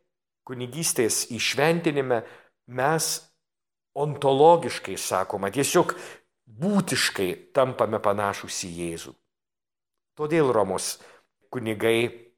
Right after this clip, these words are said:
lotynų kunigai neveda, kaip ir Jėzus nevedė. Todėl privalo būti panašūs į Jėzų. Na, tiesiog visu savo gyvenimu. Iš čia klausimas, kodėl tik vyrai?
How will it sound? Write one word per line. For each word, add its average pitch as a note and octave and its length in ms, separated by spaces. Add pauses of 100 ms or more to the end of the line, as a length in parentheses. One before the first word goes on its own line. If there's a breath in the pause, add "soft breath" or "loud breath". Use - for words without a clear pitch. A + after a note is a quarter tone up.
(440)
lotynų B2 600
kunigai G2+ 560 (240 loud breath)
neveda, A2+ 560
kaip G2+ 300
ir F#2+ 100
Jėzus F2+ 480
nevedė. F#2+ 460 (720)
Todėl D#3+ 440 (580)
privalo B2 420
būti C3+ 320
panašūs A2+ 840
į F2 40 (100)
Jėzų. F2 340 (180)
Na, F#3 80
tiesiog F#3 400
visu C#3+ 300
savo C#3 340
gyvenimu. G#2 560
Iš - 220
čia E3 100
klausimas, A2+ 640 (260)
kodėl C#3 280
tik C3+ 300
vyrai? D3 460